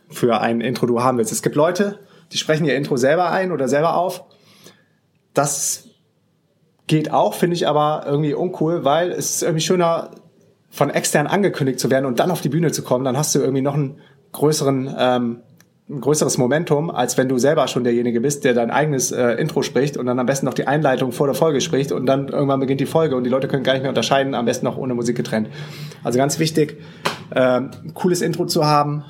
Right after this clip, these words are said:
einen coolen Jingle und den gibt's bei Fiverr für fünf Dollar. Ich, äh, verlinke in den Shownotes direkt mal auf die Kategorie, wo du deutsche Voice-Overs kriegst, wo du deutsche Intros für deinen Podcast kriegst, auf Fiverr. Fünf Dollar sind, glaub ich, äh, aktuell irgendwie ein bisschen mehr als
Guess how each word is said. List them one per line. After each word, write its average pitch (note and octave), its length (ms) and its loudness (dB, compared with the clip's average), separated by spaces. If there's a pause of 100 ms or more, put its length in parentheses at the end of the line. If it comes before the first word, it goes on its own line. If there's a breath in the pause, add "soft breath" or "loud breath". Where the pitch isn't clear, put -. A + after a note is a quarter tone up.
einen C3 80 -10
coolen C#3+ 280 0
Jingle C#3+ 420 0 (320 loud breath)
und B2 380 -2
den B2+ 100 4
gibt's - 160 0
bei D#3+ 100 2
Fiverr D#3+ 320 2
für - 140 -4
fünf D#3+ 200 -2
Dollar. D3+ 520 2
Ich, - 260 -8
äh, C#3 160 -4
verlinke C#3+ 380 0
in C#3 60 -2
den C3 80 -2
Shownotes C#3+ 600 -2 (880 soft breath)
direkt D3+ 280 2
mal E3 100 4
auf D3 220 0
die D#3 100 0
Kategorie, D3 540 2
wo C#3 100 2
du C3+ 80 0
deutsche C#3+ 640 2
Voice-Overs B2+ 560 0
kriegst, A#2 260 -2
wo - 20 -2
du A#2+ 100 0
deutsche B2+ 260 2
Intros C#3+ 320 -2
für - 100 0
deinen C3+ 160 2
Podcast C#3 380 0
kriegst, - 420 -2
auf C#3+ 120 2
Fiverr. C3 440 2 (320 loud breath)
Fünf C#3 200 -2
Dollar B2+ 240 4
sind, B2 100 0
glaub A#2 180 2
ich, A2+ 220 -2
äh, - 40 -6
aktuell A#2 540 0
irgendwie A2+ 220 0
ein A2 100 0
bisschen A#2+ 280 0
mehr A#2 120 2
als - 340 -6